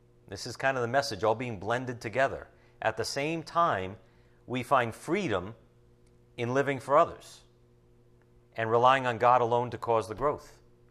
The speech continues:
in ourselves and others. We find freedom in living for others. But so many people are depressed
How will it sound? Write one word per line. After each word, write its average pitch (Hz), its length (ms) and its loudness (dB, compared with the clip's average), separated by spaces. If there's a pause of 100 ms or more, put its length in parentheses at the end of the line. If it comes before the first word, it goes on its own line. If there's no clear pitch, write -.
in 98 120 -4
ourselves 113 380 2
and 131 180 -4
others. - 380 -10 (640)
We 123 100 -8
find 120 280 0
freedom 143 540 -6
in 107 120 -6
living 110 280 0
for 101 180 -6
others. - 540 -8 (2000)
But 113 140 0
so 151 260 -2
many 156 180 -4
people 127 360 -6
are 107 160 4
depressed 107 720 -2